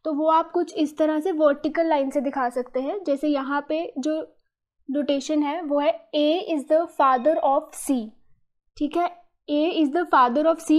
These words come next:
ए को हमने ऊपर लिखा, सी को नीचे लिखा, उनको एक वर्टिकल लाइन से जो है हमने सेपरेट कर लिया। साथ ही गिवन था A is the father of C, तो ए के ऊपर प्लस का साइन बना दिया, but सी का जेंडर नहीं दिया है। अगर आप ध्यान से सुनो,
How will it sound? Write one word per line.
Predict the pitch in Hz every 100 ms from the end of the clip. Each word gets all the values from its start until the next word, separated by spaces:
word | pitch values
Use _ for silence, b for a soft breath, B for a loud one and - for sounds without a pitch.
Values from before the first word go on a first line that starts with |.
| 330
ए | 285 285 294
को | 330
हमने | 320 285 294 302
ऊपर | 285 262 294
लिखा, | 285 294 311 294 _
सी | - 294
को | 269 320
नीचे | 285 262 285
लिखा, | 277 262 277 - b b -
उनको | 285 277 311
एक | 349 311
वर्टिकल | 277 269 269 302 320 320
लाइन | 294 254 254
से | 277
जो | 269
है | 262 254 -
हमने | 269 247 294 - -
सेपरेट | - 277 - 285 285
कर | - 240
लिया। | 226 226 339 - _ _ _ -
साथ | 294 277 320
ही |
गिवन | 311 302 311
था | 320 349
A | 294
is | 294 285
the | 349 -
father | 247 240 254 330
of | 339 330
C, | 330 349 349
तो |
ए | 311 285
के | 262
ऊपर | 302 302 330
प्लस | 277 262 -
का | 285
साइन | 285 247 240
बना | 233 220 214
दिया, | 233 302
but | 320 320
सी | - - 294 302
का | 339
जेंडर | 311 294 311
नहीं | 294 262 311
दिया | 285 262
है। | 226 226 220
अगर | 247 254
आप | 269
ध्यान | 254 247 226
से | 254
सुनो, | 254 262